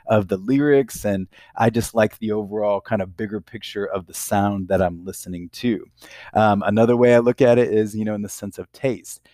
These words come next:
Of course, I can taste things, but I wouldn't say my tense of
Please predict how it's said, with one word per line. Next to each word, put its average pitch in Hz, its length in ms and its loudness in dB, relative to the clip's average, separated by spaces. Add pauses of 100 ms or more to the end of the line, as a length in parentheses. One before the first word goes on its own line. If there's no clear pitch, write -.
(340)
Of 104 200 -4
course, 120 280 -2
I 110 60 4
can 92 160 -8
taste - 400 -2
things, 139 500 -2 (240)
but 110 100 2
I 104 60 2
wouldn't 139 320 -2
say 120 160 2
my 107 140 0
tense 117 320 -6
of 98 180 -12